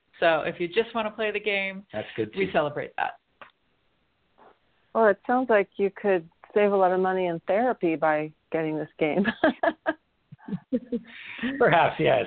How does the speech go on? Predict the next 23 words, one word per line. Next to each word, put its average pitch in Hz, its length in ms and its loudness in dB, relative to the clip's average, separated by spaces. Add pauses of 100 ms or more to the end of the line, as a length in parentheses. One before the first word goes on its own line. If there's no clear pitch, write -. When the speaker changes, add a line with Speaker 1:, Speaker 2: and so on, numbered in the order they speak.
(120)
Speaker 2:
We, 147 200 0
we, 165 180 2
we 165 100 0
considered 180 420 0
a 165 60 4
love 139 240 2
manual 131 520 0
and, 117 300 -4
and 113 440 -8
a 110 160 -4
workshop. 107 680 -4 (680)
Speaker 1:
A 196 80 2
private 196 440 2
workshop 160 560 0 (180)
for, 160 640 -2 (100)
um, 147 560 -6 (440)
people 151 460 -2
to 160 80 -12
play 147 360 -4
together, 160 420 -10
yeah. - 180 -12
Speaker 2:
Mm-hmm. - 1040 -18
Speaker 3:
Right. 185 300 -14